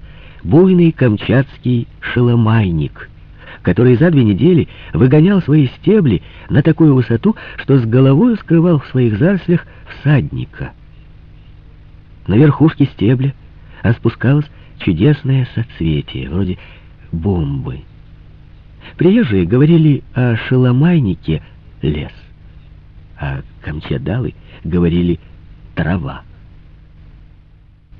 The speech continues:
Началось лето. Берега Авачинской бухты уже закидало цветами.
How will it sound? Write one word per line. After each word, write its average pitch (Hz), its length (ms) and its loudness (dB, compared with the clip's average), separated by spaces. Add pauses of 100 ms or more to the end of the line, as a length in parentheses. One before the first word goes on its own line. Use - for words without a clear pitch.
(120)
Началось 139 500 -4 (680)
лето. 76 520 -4 (1040)
Берега 156 440 2 (100)
Авачинской 143 600 0
бухты 160 420 -2 (600)
уже 196 340 2
закидало 170 580 0
цветами. 78 520 -4